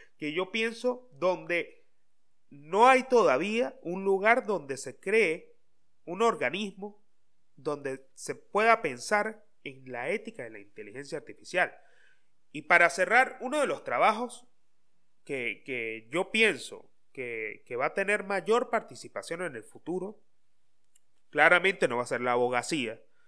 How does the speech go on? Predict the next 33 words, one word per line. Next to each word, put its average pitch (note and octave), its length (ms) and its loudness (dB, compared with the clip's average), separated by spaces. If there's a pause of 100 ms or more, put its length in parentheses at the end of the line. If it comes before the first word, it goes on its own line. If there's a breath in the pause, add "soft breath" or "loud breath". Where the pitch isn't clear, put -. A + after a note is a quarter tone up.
(280)
porque A#2 300 -6
a G#2+ 100 -6
través B2+ 260 -4
de, A#2 800 -2 (400)
de - 100 -10
estas E3 240 -2
inteligencias C3 480 -2
artificiales, E3 640 -2 (120)
todo - 200 -2
lo G#3 140 2
que A2+ 100 -10
tenga F3 280 -6
que G3+ 80 -4
ver F#3+ 160 -2
con F3+ 160 -4
redacción B2 600 -10
va F#3+ 140 0
a F#3+ 40 2
desaparecer, F3 760 -4
y C3+ 160 -10
es, - 180 -12 (760 loud breath)
en, A2+ 360 -12
en A#2+ 160 -10
principio, F3 800 -6 (560)
un G3+ 180 -6
setenta A#3+ 460 0
por A3 140 -6
ciento F#3+ 580 -4
del C3+ 240 -8
trabajo A#2+ 280 -4
de D3+ 60 -2
los G#2 120 -4
abogados. G2 680 -6